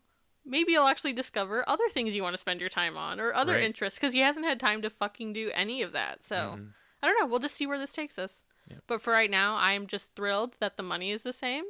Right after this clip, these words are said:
Speaker 1: and that hopefully this will be kind of a step back as far as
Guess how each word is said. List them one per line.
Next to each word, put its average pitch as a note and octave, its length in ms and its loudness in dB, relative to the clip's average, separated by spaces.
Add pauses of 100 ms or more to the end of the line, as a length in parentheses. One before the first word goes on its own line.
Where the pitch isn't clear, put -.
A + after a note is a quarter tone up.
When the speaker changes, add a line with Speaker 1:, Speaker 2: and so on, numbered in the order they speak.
(460)
Speaker 1:
and G3 180 -4
that G3 180 0
hopefully G3+ 420 -4
this G3 200 -6
will G3+ 80 -4
be F#3+ 140 -6
kind F#3+ 180 -4
of E3 60 -6
a F3 40 -4
step - 320 -6
back F#3 280 0
as F#3 140 -8
far E3+ 260 2
as D#3+ 400 -4